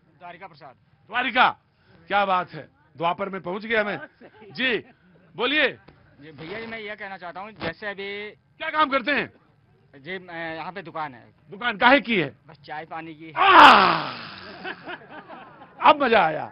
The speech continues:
Speaker 2: अब सवाल पूछो तुम, तब समझ में आता है। लोग पूछते हैं कि क्यों पूछते हैं, मैं इसलिए पूछता हूँ कि पता तो चले समाज के कौन कौन से लोग, कहाँ कहाँ के भागीदारी हो रही है। सिर्फ पोस्टर और बैनर लगा लेने से, हल्ला मचा देने से क्रांति नहीं होती।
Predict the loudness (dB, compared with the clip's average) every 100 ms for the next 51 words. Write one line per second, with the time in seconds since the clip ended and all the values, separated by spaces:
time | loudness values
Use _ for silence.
0 | 2 2 6 6 6 2 0 0 -2 -8
1 | -6 -4 -2 -4 -4 0 0 0 -2 -2
2 | -6 -6 -4 -4 -6 -4 -4 -4 -6 -8
3 | -10 -12 _ -20 -8 -4 -4 -2 -4 -4
4 | -6 -4 -4 -4 -2 0 -2 -2 -2 -2
5 | -2 -2 -4 -8 -10 -8 -8 -6 -8 -6
6 | -6 -4 -2 -2 -4 _ _ _ _ -2
7 | 0 0 0 -2 -4 -4 -4 -4 -4 -2
8 | -2 -2 -4 -6 -8 -12 _ _ _ -14
9 | -8 -6 -6 -8 -6 -6 -4 -2 -2 -6
10 | -6 -6 -6 -6 -10 -8 -6 -6 -4 -6
11 | -6 -10 -12 -14 -14 -14 -16 -20 -20 -20
12 | -20 -8 -6 -6 -6 -8 -8 -6 -8 -10